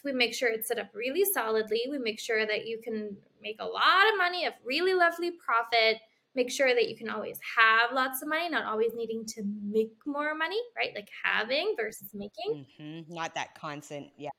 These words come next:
Speaker 2: need
Speaker 1: Right?
Speaker 2: for it.
Speaker 1: And then
Speaker 2: Mm-hmm.
Speaker 1: on the other hand, you also get to let your business push your buttons <laughs> and money push your buttons
Speaker 2: Mm-hmm.
Speaker 1: so that all of those insecurities that you're feeling,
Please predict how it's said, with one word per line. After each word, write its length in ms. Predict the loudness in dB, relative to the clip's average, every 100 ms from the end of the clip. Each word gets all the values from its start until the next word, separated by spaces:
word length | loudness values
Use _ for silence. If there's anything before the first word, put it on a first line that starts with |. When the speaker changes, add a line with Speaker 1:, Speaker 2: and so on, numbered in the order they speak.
| _
Speaker 2:
need 260 | -16 -12 -2
Speaker 1:
Right? 280 | 4 6 4
Speaker 2:
for 60 | 2
it. 60 |
Speaker 1:
And 100 | 2
then 220 | 6 4 2
Speaker 2:
Mm-hmm. 160 | -2
Speaker 1:
on 140 | 0 2
the 140 | 0 2
other 320 | 6 6 6 2
hand, 400 | -2 -2 -4 -8
you 260 | -2 -2 0
also 420 | 2 2 0 -2 -4 0
get 180 | 0 0 -6
to 100 | -4
let 360 | 0 0 -2
your 160 | -4 -4
business 520 | 0 0 0 -6 -8 -6
push 240 | -6 -2
your 120 | 0 0
buttons 420 | 0 -2 -2 -2 -2
<laughs> 120 | 0
and 440 | 0 2 2 4
money 240 | 4 4 2
push 260 | 4 4 6
your 140 | 2 4
buttons 240 | 2 2 -2 -2 -4
Speaker 2:
Mm-hmm. 380 | -8 -8 -4 -6 -4
Speaker 1:
so 140 | 0 6
that 120 | 8
all 140 | 8 4
of 120 | 2
those 200 | 0 0
insecurities 800 | -2 -2 -6 -4 0 2 0 2
that 120 | 2
you're 180 | 2 -2
feeling, 800 | -4 2 4 4 2 0 0